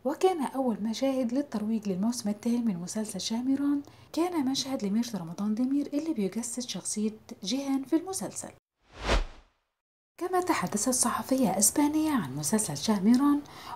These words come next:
وتحدثت عن ثلاثي القوة ميرت رمضان ديمير وسيريناي سيركايا وبوراك دينيز. الصحفية الأسبانية أبدت إعجابها بميرت رمضان ديمير وأشادت بأدائه في الموسم الثاني من المسلسل،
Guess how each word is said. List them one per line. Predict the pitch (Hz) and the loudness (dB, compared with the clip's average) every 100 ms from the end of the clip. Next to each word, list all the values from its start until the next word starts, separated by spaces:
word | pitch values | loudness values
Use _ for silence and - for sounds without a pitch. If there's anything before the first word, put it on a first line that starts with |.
| - | 2
وتحدثت | 311 - - 285 294 285 240 | 2 2 -2 2 2 2 0
عن | 156 | 0
ثلاثي | 165 - 214 226 214 190 208 | -2 2 4 4 4 0 -2
القوة | 226 269 269 277 | 2 4 4 4
ميرت | 254 254 190 | 4 4 0
رمضان | 151 160 196 208 | -2 0 2 6
ديمير | 247 262 285 | 6 8 6
وسيريناي | 240 185 160 156 156 151 | 6 2 -2 -2 -4 2
سيركايا | 254 269 - 294 302 | 2 2 0 0 2
وبوراك | 294 302 302 294 - | 2 4 4 2 6
دينيز. | 339 190 165 - - - | 6 6 2 -2 -4 2
الصحفية | 285 - - 392 370 | 4 6 2 2 4
الأسبانية | 320 202 - 190 220 247 | 4 4 2 4 4 4
أبدت | - 277 - 254 - | 2 -2 0 -2 -2
إعجابها | 170 233 240 269 | -2 -2 -2 -2
بميرت | 269 285 302 311 196 | 0 4 4 2 -2
رمضان | 151 170 208 220 | -4 0 2 4
ديمير | 262 269 285 | 4 4 4
وأشادت | 196 - 233 233 180 | 0 0 -2 0 -2
بأدائه | 220 - 208 269 269 | 0 -2 2 2 4
في | 277 | 4
الموسم | 190 175 214 247 | 4 4 2 2
الثاني | 254 - 277 285 | 0 4 6 6
من | 294 | 6
المسلسل، | 311 330 - 175 - 202 | 4 2 0 0 0 -2